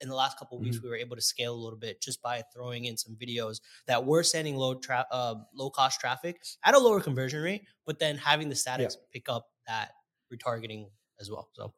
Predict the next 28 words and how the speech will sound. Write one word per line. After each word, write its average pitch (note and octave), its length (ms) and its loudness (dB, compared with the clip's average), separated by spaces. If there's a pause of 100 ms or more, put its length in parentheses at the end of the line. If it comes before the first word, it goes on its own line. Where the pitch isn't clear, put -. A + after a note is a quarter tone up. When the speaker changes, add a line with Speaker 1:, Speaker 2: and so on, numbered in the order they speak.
(380)
Speaker 1:
yeah. - 160 -10 (1300)
Speaker 2:
I, F#3+ 180 8
I G3 180 -2
appreciate D#3 460 -4
all A#2+ 160 -8
that. - 200 -18
And A#2 140 -8
I, D3+ 160 -4 (220)
I C3+ 80 -6
don't B2 180 -8 (220)
have A2 160 -12
anything A#2+ 280 -6
wrong G#2 200 -8
with G2 140 -14
that. F#2 220 -8 (460)
Speaker 1:
Yeah. - 140 -14
Speaker 2:
Right. A2 200 0
Like, A2 280 -8 (220)
I C#3 120 6
think F3 320 2 (320)
what C#3+ 160 2
I'm A3 180 6
trying G#3 180 -6
to D#3+ 60 -4
say D3 140 -6
is A#2+ 160 -4
there's A#2+ 240 -10
multiple C3 880 -2